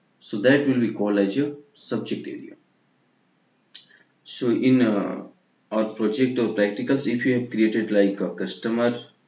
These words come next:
address, address type, so these all are the different subject area. Okay, and what will be the subject area child?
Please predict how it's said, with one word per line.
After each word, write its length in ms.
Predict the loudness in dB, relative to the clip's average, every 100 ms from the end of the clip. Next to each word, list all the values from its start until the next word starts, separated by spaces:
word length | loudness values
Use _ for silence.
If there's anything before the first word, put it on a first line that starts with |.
| _ _ _ _ _ _ _ _ _ _ _ _
address, 760 | -2 -2 2 2 0 -4 -8 -6
address 360 | -2 -2 0
type, 380 | 6 8 6 2 -10 -8
so 160 | -4
these 280 | 0 -2 0
all 200 | 4 6
are 140 | 6 4
the 120 | 2
different 580 | 0 -4 -4 -2 -4 -2
subject 420 | -4 -6 -10 -10
area. 300 | -12 -12 -18 _ _ _ _ _ _ _ _
Okay, 300 | -12 -8 -8 -10 _ _ _ _ _ _ _ _ _ -8
and 240 | -6 0
what 220 | 2 4
will 100 | 4
be 80 | 2
the 80 | 2
subject 420 | 0 -2 -2 0
area 280 | 2 2 2
child? 480 | 2 4 4 0